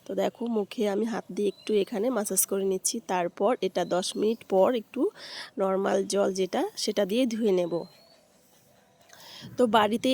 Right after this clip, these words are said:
এই সাধারণ তিনটি জিনিস দিয়েই তোমরা কিন্তু রেগুলার মুখটাকে এরকম, এটা হচ্ছে, আহ, হোম রেমেডি সিরাম বানিয়েছিলাম। এটা দিয়ে অ্যাপ্লাই করলে তোমরা নিজেরাই এই তফাৎটা দেখতে পাবে, আগের স্কিন আর পরের, এটা অ্যাপ্লাই করার পরের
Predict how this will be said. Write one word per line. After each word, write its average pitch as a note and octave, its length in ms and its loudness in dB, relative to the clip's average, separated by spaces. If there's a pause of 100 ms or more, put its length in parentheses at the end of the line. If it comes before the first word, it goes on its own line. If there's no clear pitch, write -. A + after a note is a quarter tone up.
এই A3 160 8 (160)
সাধারণ A3+ 480 0
তিনটি G#3+ 360 0
জিনিস G#3+ 340 4
দিয়েই G#3 300 6
তোমরা G3+ 200 0
কিন্তু G3+ 360 -2 (100)
রেগুলার A3 540 2
মুখটাকে G3+ 520 -2
এরকম, G#3+ 280 2 (160)
এটা - 300 -2 (100)
হচ্ছে, A3 400 -2
আহ, - 760 -2
হোম A3 240 2
রেমেডি G#3 380 4
সিরাম G#3+ 380 4
বানিয়েছিলাম। G#3 640 2
এটা G#3+ 180 -2
দিয়ে G#3+ 160 -2
অ্যাপ্লাই G#3 300 0
করলে G#3 380 0
তোমরা A3+ 340 -2 (400)
নিজেরাই G#3+ 460 0
এই G#3+ 180 0
তফাৎটা G3+ 400 -6
দেখতে F#3 280 -4
পাবে, G3+ 260 0
আগের G#3 340 0 (100)
স্কিন A#3+ 340 -2
আর A3 140 -2
পরের, G3 360 0 (120)
এটা G3+ 180 -4
অ্যাপ্লাই G#3 300 -2
করার G#3 240 -4
পরের G3+ 340 0